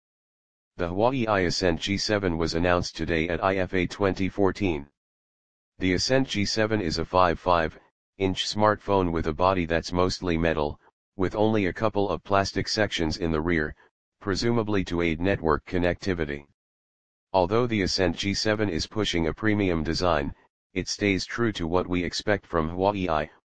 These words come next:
with an estimated street price of around two hundred forty-nine euros,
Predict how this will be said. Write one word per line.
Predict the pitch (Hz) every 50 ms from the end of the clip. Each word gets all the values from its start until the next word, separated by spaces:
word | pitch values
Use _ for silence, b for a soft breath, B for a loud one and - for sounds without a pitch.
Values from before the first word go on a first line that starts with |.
| _ _ _ _
with | 95 92 - 85
an | 85 92
estimated | 98 104 104 - - 87 85 85 82 80 78 73 -
street | - - 104 101 98 -
price | - - 92 87 87 85 - -
of | 85 80
around | 78 78 82 85 82 78 78
two | - 110 110 104
hundred | 92 98 104 101 95 95 92 82 78
forty-nine | - - 107 104 95 95 92 82 82 85 87 90 87
euros, | 87 90 90 87 78 73 71 71 -